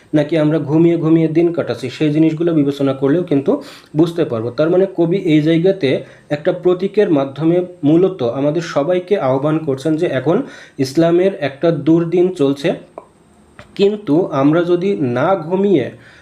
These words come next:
আমাদের যে সাগর কিংবা, আহ, সাম-, সম্ভাবনা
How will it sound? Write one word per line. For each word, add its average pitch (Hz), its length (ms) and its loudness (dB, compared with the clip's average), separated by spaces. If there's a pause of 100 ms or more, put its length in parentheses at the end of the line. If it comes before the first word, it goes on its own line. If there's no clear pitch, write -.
(100)
আমাদের 143 420 0
যে 156 120 0
সাগর 147 480 -2
কিংবা, 147 380 2
আহ, 147 680 -2
সাম-, 135 400 -4
সম্ভাবনা 143 600 0